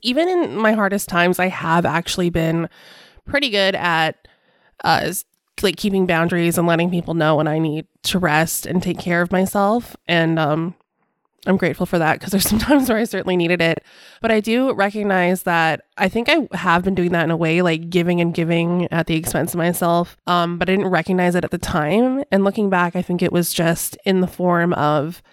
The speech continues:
feeling like I need to perform, like, overachieve at work, overachieve at school, perfectionist. And in that way, particularly, it was like I needed to do that to please a parent. So I guess it was, like, giving myself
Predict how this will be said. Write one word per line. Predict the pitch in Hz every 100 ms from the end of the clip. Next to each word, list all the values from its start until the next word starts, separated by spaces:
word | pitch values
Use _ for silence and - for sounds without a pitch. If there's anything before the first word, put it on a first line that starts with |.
| _ _ _ _ _ -
feeling | 226 233 240
like | 214
I | 180
need | 175 -
to | -
perform, | 175 160 165 208 359 -
like, | - 143 -
overachieve | 180 185 185 - 196
at | -
work, | 220 226 175
overachieve | 123 170 180 180 - 190
at | -
school, | - - 233 202 175 165 - - 202 -
perfectionist. | 196 196 220 - 208 170 170 - -
And | 170 165 165 - -
in | 190 185
that | 175 165
way, | 170 170 - 190
particularly, | 208 294 - 220 185 180 175 170 _ -
it | 196
was | 185 180
like | 180 165
I | 165
needed | 180 165 165
to | - 185 160 160 -
do | 220 196
that | 170 151 -
to | - 170
please | - 175 170
a |
parent. | - 160 170 262 - -
So | 196
I | 170
guess | 170 170
it | -
was, | 170 170
like, | 156 156 - - - -
giving | 196 196
myself | 190 180 - 175 165 170 - -